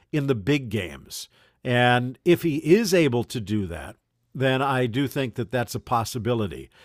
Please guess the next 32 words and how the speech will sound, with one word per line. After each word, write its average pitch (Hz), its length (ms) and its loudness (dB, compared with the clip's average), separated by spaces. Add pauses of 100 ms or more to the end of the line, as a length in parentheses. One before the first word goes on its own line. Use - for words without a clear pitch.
(260)
Uh, 120 340 4
but 113 320 -4
there 135 100 0
have 113 80 -2
been 135 160 0
some 113 240 -4
very, 139 600 0
very 120 640 0
good 101 500 -2
defenders, 110 800 -4 (360)
international 151 640 2
class 117 340 -2
defenders 117 480 -4
along 127 360 2
the 113 80 0
way 120 320 0
who 120 140 0
have 104 120 -2
been 110 160 -4
cast 131 440 -4
by 113 120 0
the 107 100 0
wayside 107 680 0 (400)
because 131 300 0
they 123 140 2
were 123 340 0
not 139 500 -4
quite - 540 2
Real 123 380 2
Madrid 107 400 -2
good 117 160 2
enough. 101 460 -6